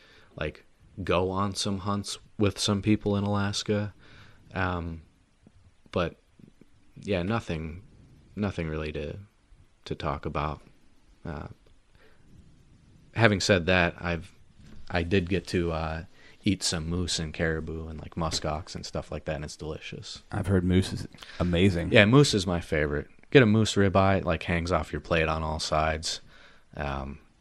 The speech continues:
Speaker 1: and is, like, ten times better than any cut of beef you've ever had. It's, like, just fatty enough where it's, you know, the fat's, like, in the meat, not just big hunks of fat and grizzle.
Speaker 2: Yeah.
Speaker 1: Uh, it's really, really very good.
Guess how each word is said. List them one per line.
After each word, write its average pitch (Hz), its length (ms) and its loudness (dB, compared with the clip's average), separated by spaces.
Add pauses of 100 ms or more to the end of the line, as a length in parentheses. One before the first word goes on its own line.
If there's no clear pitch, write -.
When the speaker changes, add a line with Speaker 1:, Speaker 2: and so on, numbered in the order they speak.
Speaker 1:
and 76 440 -6 (140)
is, 82 240 -2
like, 73 200 -2 (1040)
ten 104 200 2
times 82 320 -4
better 76 260 0
than 76 180 -4
any 73 220 -8
cut 73 220 -4
of 69 100 -8
beef 71 260 -10
you've 73 140 -6
ever 71 200 -6
had. 73 280 -6
It's, - 160 -12
like, 73 180 -8 (320)
just - 240 0
fatty 98 300 6
enough 85 480 -4 (400)
where 87 240 -2
it's, - 340 -8 (400)
you 92 80 -4
know, 87 60 -2
the 76 100 -2
fat's, 92 340 4
like, 82 160 0
in 85 180 -2
the 78 40 -6
meat, 80 380 -6 (200)
not 87 180 -2
just - 260 -10
big 78 240 -4
hunks 78 340 -8
of 76 100 -10
fat 78 280 -4
and 78 120 -12
grizzle. 82 520 -6 (160)
Speaker 2:
Yeah. 95 320 0
Speaker 1:
Uh, 67 140 -6
it's - 120 -14
really, 87 320 -4
really 69 300 -10 (760)
very 80 240 0
good. - 240 -12